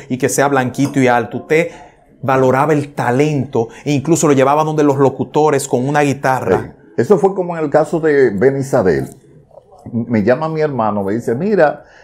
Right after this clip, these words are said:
Speaker 2: le vamos a hacer un grupo a uno de los cantantes de,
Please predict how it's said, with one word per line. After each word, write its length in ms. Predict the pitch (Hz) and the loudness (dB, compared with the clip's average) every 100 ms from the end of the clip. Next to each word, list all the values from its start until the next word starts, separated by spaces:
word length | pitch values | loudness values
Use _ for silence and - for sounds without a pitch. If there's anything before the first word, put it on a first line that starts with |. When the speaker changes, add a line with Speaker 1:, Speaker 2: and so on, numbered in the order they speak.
| _ | _
Speaker 2:
le 140 | - 202 | 0 0
vamos 280 | 151 165 | 0 -4
a 20 | 156 | -6
hacer 180 | 170 | -6
un 60 | 165 | -4
grupo 680 | 156 170 135 127 123 123 - - _ | 0 2 2 2 2 0 -8 -20 _
a 80 | 101 | 0
uno 280 | 131 156 160 | 0 0 0
de 60 | |
los 100 | 143 | 0
cantantes 560 | 143 120 110 143 147 135 | 0 -4 -2 -4 -2 -2
de, 400 | 127 110 92 | 2 2 0